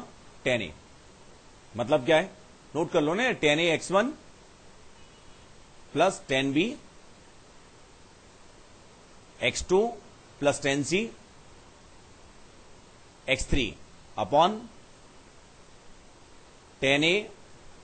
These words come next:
plus tan B plus tan C, ठीक है?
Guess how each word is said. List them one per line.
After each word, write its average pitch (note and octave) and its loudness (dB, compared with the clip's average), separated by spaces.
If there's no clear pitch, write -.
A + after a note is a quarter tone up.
plus C3 0
tan C#3+ -2
B F3 2
plus D3 2
tan B2 -2
C, G2 -12
ठीक F3+ 2
है? G3+ 0